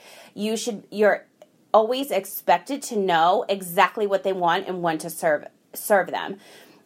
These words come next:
And the same thing goes to, uh, as, um, customers come in line and they're waiting. And,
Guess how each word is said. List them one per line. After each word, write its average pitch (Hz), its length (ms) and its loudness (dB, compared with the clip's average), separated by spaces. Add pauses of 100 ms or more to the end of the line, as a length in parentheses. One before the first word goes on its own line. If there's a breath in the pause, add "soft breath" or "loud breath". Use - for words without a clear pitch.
(140)
And 226 360 2
the 240 180 -2
same 311 320 0
thing 277 180 -2
goes 214 360 4
to, 196 600 -2
uh, - 200 -10 (220)
as, 196 520 0
um, 180 600 -2 (180)
customers 226 460 0
come 233 240 -4
in 214 160 0
line 208 320 2
and 202 100 -2
they're 196 140 2
waiting. 190 480 0
And, 175 180 -2